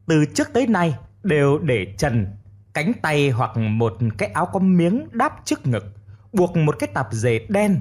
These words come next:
như là bọn đồ tể. Nhưng Lưu Ngũ Gia có tài nghệ điêu luyện, cho dù là chặt đầu lăng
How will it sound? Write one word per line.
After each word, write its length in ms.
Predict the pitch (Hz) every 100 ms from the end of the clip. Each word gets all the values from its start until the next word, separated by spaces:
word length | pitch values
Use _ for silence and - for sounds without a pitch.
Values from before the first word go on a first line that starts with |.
| 101
như 420 | 135 151 147 143
là 440 | 123 110 98 90 90
bọn 280 | 113 120
đồ 140 | 104 92 -
tể. 180 | 92 98 - _ _ _ _ _ _ -
Nhưng 420 | 160 165 160 147
Lưu 140 | 156 147
Ngũ 260 | 147 226
Gia 320 | 139 147 127 - - - -
có 80 | 294 -
tài 180 | 156
nghệ 360 | 139 143 131 - -
điêu 240 | 240 220
luyện, 340 | 160 123 - - - - - - -
cho 120 | - 185
dù 280 | 151 139
là 140 | 127 120
chặt 300 | - 123 -
đầu 280 | 135 123 113
lăng 320 | 147 208